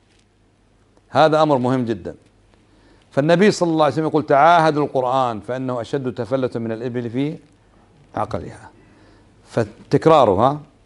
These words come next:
أيضا لحفظ القرآن لا، لا تكثر إيش من، من الكم الذي تريد حفظه. يعني باليوم تحفظ لك ثلاث صفحات ولا صفحتين ولا وجهين ولا ثلاثة، يمكن تستمر قليلا ثم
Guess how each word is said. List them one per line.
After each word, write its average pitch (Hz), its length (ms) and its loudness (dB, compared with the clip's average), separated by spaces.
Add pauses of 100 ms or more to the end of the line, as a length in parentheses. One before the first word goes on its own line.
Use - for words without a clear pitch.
(400)
أيضا 214 380 4 (1000)
لحفظ 180 340 4
القرآن 175 420 4
لا، 185 640 2 (1000)
لا 185 140 6
تكثر 160 360 0
إيش 135 240 4
من، 131 180 -2 (380)
من 123 80 -2
الكم 156 320 2
الذي 127 340 2 (540)
تريد 131 280 2
حفظه. 90 320 -4 (1200)
يعني 165 220 2
باليوم 175 300 2
تحفظ 147 280 -4
لك 151 80 2
ثلاث 156 160 4
صفحات 160 460 2
ولا 143 160 2
صفحتين 147 520 -2
ولا 135 200 2
وجهين 135 320 0
ولا 139 100 0
ثلاثة، 151 500 2 (600)
يمكن 139 300 -2
تستمر 139 380 -2
قليلا 139 300 -2
ثم 127 320 -4